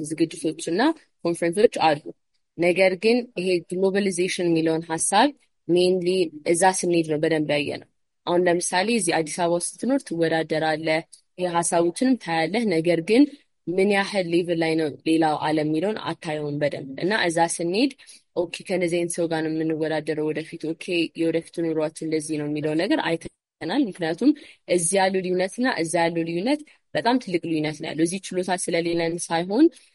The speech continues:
ግን በየአገሩ ሰው የራሱ ስታይል ስላለው አምና ሄጄ እያለ የተማርኩት አንደኛው ነገር ለ-፣ ቼንጅን መቀበል። ቼንጅን መቀበል ሲባል አንደኛ ነገር በሄድክበት ቦታ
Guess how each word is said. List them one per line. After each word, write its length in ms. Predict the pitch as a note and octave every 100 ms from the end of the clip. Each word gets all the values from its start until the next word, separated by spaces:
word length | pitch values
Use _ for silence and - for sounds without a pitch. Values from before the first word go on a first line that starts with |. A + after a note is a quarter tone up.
| _ -
ግን 120 | A3
በየአገሩ 600 | F3 E3+ E3 E3 E3+ F#3+ G#3+
ሰው 200 | F3+ D#3+
የራሱ 320 | E3 D#3 E3 -
ስታይል 280 | - E3+ E3
ስላለው 480 | - E3 D#3+ F#3+ E4 - - - _
አምና 240 | F3 F#3 G3
ሄጄ 220 | G3+ F#3+ F#3+
እያለ 300 | F3 F3 F3
የተማርኩት 480 | F3+ F3+ F3 F3+ -
አንደኛው 400 | E3 F3 F3+ F3+
ነገር 320 | G3 A3 E4+ D#3+ _ _ _ _ _ _ -
ለ-፣ 500 | D#3+ F3 F3+ F3+ F3 D#3+ _ _ _ _ _ _ _ _ _ _ -
ቼንጅን 400 | G#3+ G#3 A#3 A#3
መቀበል። 420 | E3+ D3 - - -
ቼንጅን 340 | F3+ F3 F3
መቀበል 400 | E3 D#3+ D#3+ E3
ሲባል 420 | E3+ F3+ E3+ B3 D#4+ - - -
አንደኛ 260 | E3 F3 F3+
ነገር 200 | F#3+ D#3+
በሄድክበት 520 | E3 F3 E3 F3+ E3 F3
ቦታ 220 | D#3+ E3+